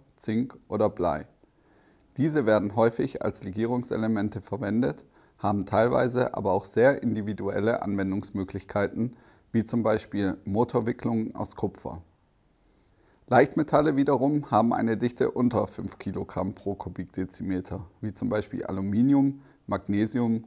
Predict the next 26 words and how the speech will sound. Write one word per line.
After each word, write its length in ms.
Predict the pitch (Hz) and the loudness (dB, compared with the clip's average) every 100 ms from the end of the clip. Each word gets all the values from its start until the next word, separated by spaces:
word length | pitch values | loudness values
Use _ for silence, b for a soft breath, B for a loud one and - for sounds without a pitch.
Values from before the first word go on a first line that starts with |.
| _ | _
oder 260 | 95 95 | -2 -2
Titan. 540 | 95 107 - 92 101 101 - b b b b b _ | -2 -6 -4 -4 -4 -8 -16 b b b b b _
Sie 260 | - 156 | 0 4
werden 260 | 135 110 110 | 6 4 2
vorwiegend 520 | - 123 123 104 101 | 6 6 6 0 2
dort 180 | 104 - | 4 4
eingesetzt, 760 | - 95 92 101 95 110 - - | 2 0 0 2 0 0 -8 -6
wo 100 | 101 | -4
Gewicht 380 | 95 95 110 - | -2 -2 -4 -2
eingespart 580 | 98 101 113 - 120 120 | -2 -2 -2 4 4 4
werden 260 | 139 131 | 4 6
muss, 300 | 139 147 - - b b b | 4 2 -4 -20 b b b
aber 240 | - - 92 | -4 -2 -2
gleichzeitig 720 | 104 110 123 127 123 131 - - | 0 0 2 2 2 0 -6 -8
gute 260 | - 123 123 | -2 0 0
Festigkeitseigenschaften 1300 | - 110 - - 104 101 - 95 101 - 95 - 92 | -2 -2 -4 -2 -4 -2 -4 -4 -4 -4 -6 -6 -8
gefragt 460 | - - 87 - | -6 -2 -2 -4
sind, 260 | - 92 92 - | -8 -8 -8 -14
zum 180 | - 101 | -10 -4
Beispiel 340 | 95 107 - | -2 -2 -2
bei 160 | 123 - | -2 -4
Strukturbauteilen 1080 | - - 98 - 113 123 120 120 113 113 110 | -6 -14 -8 0 2 4 2 2 2 2 -2
in 160 | 87 | -4
Autos 480 | - 107 104 120 120 | -2 -2 0 -2 -4
und 260 | - 123 120 | -4 -2 -2
Flugzeugen. 640 | - 104 - - 92 78 | -4 -10 -8 -8 -8 -12